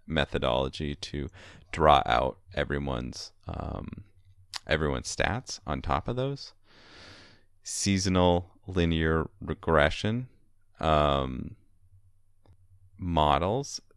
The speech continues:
This is where we need to do a little bit of thought on the percentile data development to make sure that we are, um, creating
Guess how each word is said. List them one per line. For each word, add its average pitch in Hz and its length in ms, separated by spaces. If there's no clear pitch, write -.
This 87 360
is 90 180
where 80 480
we 82 320
need 82 260
to - 80
do 78 220
a - 20
little 73 220
bit 71 180
of 71 120
thought 69 440
on 69 220
the 69 80
percentile 69 1000
data 69 280
development 67 720
to - 120
make 71 240
sure 71 320
that 60 180
we 67 320
are, 58 420
um, 58 460
creating 71 680